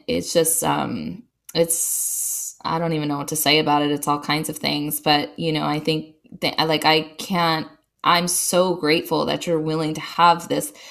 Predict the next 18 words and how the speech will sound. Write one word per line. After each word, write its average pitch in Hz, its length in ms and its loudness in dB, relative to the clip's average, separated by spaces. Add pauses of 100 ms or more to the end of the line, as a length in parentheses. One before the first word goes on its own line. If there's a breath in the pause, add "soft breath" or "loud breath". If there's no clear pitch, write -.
(380 loud breath)
conversation, 190 760 4
because 160 320 -2
I 156 140 0
know 160 300 2
this 165 200 0
is 175 80 0
a 165 120 2
very 165 500 2
difficult 156 500 -4
conversation 151 800 0
and 151 320 -6 (120)
probably 165 440 0
brings 151 300 -4
up 160 100 -6
a 160 40 -4
lot 143 220 -2
of - 100 -8
things 156 760 -2